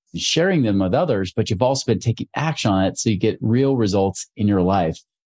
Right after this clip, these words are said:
And that's what I love to hear, guys. So thank you for reaching out, especially those who have been reaching out saying, "Hey, we want to get out of that rat race." Awesome. So glad we were able to serve so many of you. As a reminder, if you haven't done so already,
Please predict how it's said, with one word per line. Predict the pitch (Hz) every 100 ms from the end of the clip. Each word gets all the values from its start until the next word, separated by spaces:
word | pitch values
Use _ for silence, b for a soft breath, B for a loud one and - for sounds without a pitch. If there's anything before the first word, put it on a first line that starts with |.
| _ -
And | 98
that's | 135 139
what |
I | 113
love | 101 101 101
to | 90
hear, | 92 92
guys. | 80 78 80
So | 95 90
thank | 120 123
you | 120
for | 104
reaching | 120 117 117
out, | 113 113 -
especially | - 107
those | 98 110
who | 107
have | 95
been | 95
reaching | 107 104 104
out | 101 101
saying, | - 98 95 90 - _ _ _
"Hey, | 123 127 117
we | 101 110
want | 117
to | 104
get | 110
out | 107
of |
that | 95
rat | 110 110
race." | 117 117 117 - _ _ _ -
Awesome. | 95 95 - 78
So | - 110
glad | 104 101
we | 95
were |
able | 98 92
to | 92 87 85
serve | - 113 101 90
so | - 101
many | 90 87
of | 82 78
you. | 71 73 _ _ _ _ _ _
As | 135 143
a |
reminder, | 156 147 151 175 90 71 - _ _ _ _
if | 143 147
you | 151
haven't | 143 156 151 101
done | 131 156
so | 143
already, | 123 107 101 95 98